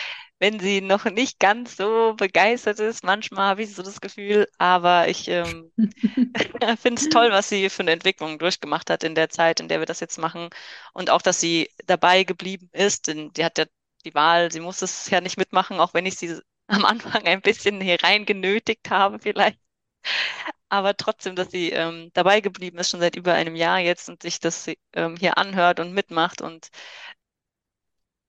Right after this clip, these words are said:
äh, klar, bei meiner Schwester liegt's mir am meisten am Herzen, dass sie sich mit diesem Thema beschäftigt. Ähm, und deswegen finde ich's umso schöner, dass sie, dass sie das tut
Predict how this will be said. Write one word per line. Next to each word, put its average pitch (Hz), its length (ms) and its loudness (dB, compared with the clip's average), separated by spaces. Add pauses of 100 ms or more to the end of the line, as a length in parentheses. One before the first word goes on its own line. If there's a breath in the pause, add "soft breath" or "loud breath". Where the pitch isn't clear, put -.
(160)
äh, - 300 -20
klar, 190 280 4
bei 165 100 4
meiner 160 240 0
Schwester 180 340 0
liegt's 185 260 -2
mir 170 200 -2
am 165 320 -2 (100)
meisten 170 380 0
am 160 100 -6
Herzen, 165 400 -4
dass 165 180 -6
sie 170 240 -4
sich 185 200 -4
mit 170 180 -8
diesem 170 240 -16
Thema 175 300 -2
beschäftigt. - 640 -2 (540 loud breath)
Ähm, 175 500 -2 (460)
und 208 140 -2
deswegen 185 280 -2
finde 180 200 -2
ich's - 120 -4
umso 185 200 -4
schöner, 175 360 0
dass 180 200 0
sie, 165 300 -8
dass - 200 -6
sie 165 100 -8
das - 200 -4
tut 185 400 -2